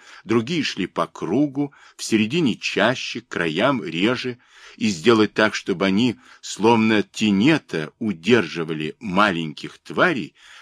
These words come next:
на погибель которым протянуты. Этому искусству не учатся, с ним рождаются. Поэтому одно животное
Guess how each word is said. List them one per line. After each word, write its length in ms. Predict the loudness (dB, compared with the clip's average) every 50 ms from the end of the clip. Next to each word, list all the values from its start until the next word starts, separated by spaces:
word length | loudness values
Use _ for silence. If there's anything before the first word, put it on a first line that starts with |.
| -14 -6
на 240 | 0 2 2 2
погибель 640 | 4 4 2 2 2 0 -2 -2 -2 0 -2 -2 -2
которым 500 | -2 -4 -6 -4 -2 -2 -2 -2 -4 -6
протянуты. 680 | -8 -10 -12 -10 -10 -10 -10 -10 -10 -16 -20 _ _ _ _ _ _ _ _ _ _ _ _ _ _ _ _ _ _ _
Этому 460 | 0 2 2 2 2 0 0 0 -2
искусству 720 | -4 -4 -8 -8 -4 -4 -4 -4 -6 -12 -12 -14 -14 -14 -14 _ _ _ _ -6
не 220 | -2 2 2 2
учатся, 720 | 2 0 -2 -6 -8 -12 -14 -14 -16 -16 -16 -16 -16 -18 _ _ _ _ _ _
с 220 | -14 -12 -10 -6
ним 420 | -4 0 2 2 2 0 -2 -8 _ -6
рождаются. 920 | -4 -4 -4 -6 -8 -10 -10 -10 -10 -12 -16 -20 _ -18 -18 -18 -20 _ _ _ _ _ _ _ -20 -20 -20 -20 -8 0
Поэтому 560 | 2 2 2 4 4 2 4 4 2 2 0 0
одно 400 | 0 0 0 0 0 2 2 2
животное 720 | 2 0 0 2 2 0 0 -2 -4 -2 -2 -2 -2 -4